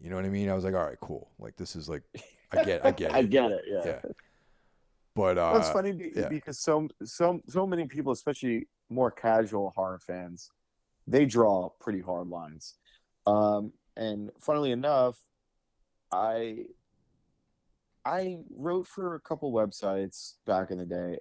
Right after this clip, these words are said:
Speaker 2: and, uh, this, this one website I wrote for, the owner was like, "Hey, I wanna start a horror movie website.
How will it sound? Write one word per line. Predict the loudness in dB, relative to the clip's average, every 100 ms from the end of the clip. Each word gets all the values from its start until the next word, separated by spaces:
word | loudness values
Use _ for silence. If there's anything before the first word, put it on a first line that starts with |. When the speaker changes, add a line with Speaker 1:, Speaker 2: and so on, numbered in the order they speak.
| -6
Speaker 2:
and, | -4 -4 -4 -6
uh, | -6 -6 -8 _ _ _ _ 0
this, | 2 2 -2 -4
this | -4
one | 0 2
website | 4 4 6 4
I | 4
wrote | 0 -6
for, | -4 -2 0
the | -2 0
owner | 0 0
was | -2 -4
like, | -4
"Hey, | -2 -2 -2 _ -2
I | 0
wanna | 0 -2
start | 2 4 2 _ 0
a | 2
horror | 2 0
movie | -2 -10
website. | -12 -18 -14 -14